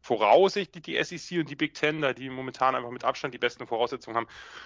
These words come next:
Es kann, es gibt so viele verschiedene Szenarien, über die wir jetzt diskutieren können. Ob die sich von der N C double A lossagen und ihr eigenes Ding machen. Ob sie irgendwie da drin bleiben, aber eben bevorzugt in den, äh, sozusagen für die Playoff-Spots für eine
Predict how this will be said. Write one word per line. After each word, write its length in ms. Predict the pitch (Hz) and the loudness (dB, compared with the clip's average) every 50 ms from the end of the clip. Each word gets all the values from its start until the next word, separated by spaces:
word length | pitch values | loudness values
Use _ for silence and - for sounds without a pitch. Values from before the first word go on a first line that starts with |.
| - - - | -18 -12 -10
Es 140 | 139 - - | -10 -6 0
kann, 220 | - 156 160 160 | 0 0 0 0
es 120 | 156 - | -4 -6
gibt 140 | - 175 - | -6 -6 -4
so 120 | - 190 190 | -2 -2 -2
viele 140 | 190 196 | -2 0
verschiedene 400 | 165 165 - - 175 165 156 151 | 0 0 -2 -2 -6 -4 -4 -4
Szenarien, 560 | 131 - 147 139 131 127 135 143 139 131 120 117 | -2 -2 -2 2 4 4 4 4 4 2 -2 -2
über 100 | 113 120 | -6 -6
die 120 | 113 117 | -4 -2
wir 80 | 113 113 | -4 -4
jetzt 120 | - - | -4 -6
diskutieren 460 | 120 - - - - - 131 131 113 | -12 -10 -10 -10 -8 -2 -2 -2 0
können. 180 | 107 107 101 104 | -2 -4 -2 0
Ob 180 | 110 120 - | 0 0 0
die 100 | - 151 | -2 -10
sich 140 | 131 - 202 | -8 -8 -6
von 140 | - 143 131 | -6 -4 0
der 140 | 127 135 127 | 2 2 2
N 120 | 131 143 | 0 -2
C 320 | 135 - 139 135 120 - - | -4 -4 -4 -4 -4 -4 -2
double 240 | - 127 123 123 123 | 0 2 2 2 2
A 100 | 123 123 | 2 2
lossagen 640 | 123 120 120 123 131 - - 139 131 123 120 120 120 | 2 0 0 -4 -4 -2 2 4 4 4 2 0 -4
und 220 | - 117 117 - | -10 -12 -10 -6
ihr 100 | - 127 | -4 -2
eigenes 360 | - 120 120 120 113 101 - _ | 0 0 0 -2 -6 -8 -10 _
Ding 200 | - 101 95 87 | -14 -12 -8 -8
machen. 220 | 85 90 101 98 | -8 -8 -6 -2
Ob 180 | - 127 - - | -4 -4 -4 -4
sie 140 | - 135 | -8 -6
irgendwie 600 | 120 - 120 123 123 123 - - 127 117 120 117 113 - | -4 -4 -4 -4 -4 -6 -8 -8 -8 -6 -6 -4 0 2
da 100 | 123 113 | 2 2
drin 280 | - 117 123 131 139 | 4 2 0 0 2
bleiben, 340 | 127 123 123 120 120 117 117 | 2 4 4 4 4 2 0
aber 240 | - 117 - 117 107 | -2 0 0 0 0
eben 200 | 110 110 110 107 | -2 -4 -8 -12
bevorzugt 640 | 107 - - 127 123 120 - - - 117 - - - | -16 -8 -2 0 0 0 0 -2 -8 -8 -8 -10 -16
in 180 | - 117 117 | -12 -10 -8
den, 160 | 113 110 104 95 - - - | -6 -8 -8 -10 -14 -16 -8
äh, 300 | - 113 110 107 107 107 | -4 -2 0 0 0 0
sozusagen 300 | 101 107 107 - 120 104 | -2 -4 -4 -2 -2 -2
für 40 | 92 | -2
die 80 | 110 113 | -4 -6
Playoff-Spots 760 | - - 123 127 135 113 - - - - 101 104 - - - | -2 2 4 6 6 6 4 0 -2 0 0 0 0 -2 -8
für 180 | - - 104 - | -2 0 0 0
eine 260 | - 104 104 104 | 0 -2 -2 -4